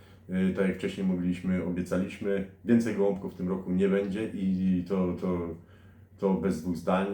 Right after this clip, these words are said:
Jan, tak jak już wcześniej wspomniałem, do Irlandii tam pojedzie, ale to też taki temat jeszcze na razie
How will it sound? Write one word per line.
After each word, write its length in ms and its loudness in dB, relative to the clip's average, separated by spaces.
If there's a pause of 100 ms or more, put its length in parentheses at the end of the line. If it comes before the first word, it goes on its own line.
(280)
Jan, 260 4
tak 140 0
jak 100 -6
już 80 -8
wcześniej 300 -4
wspomniałem, 500 0
do 80 0
Irlandii 440 2
tam 120 0
pojedzie, 420 0
ale 120 2
to 120 -6
też 200 -6
taki 220 -6
temat 320 -4
jeszcze 220 -8
na 120 -4
razie 300 -4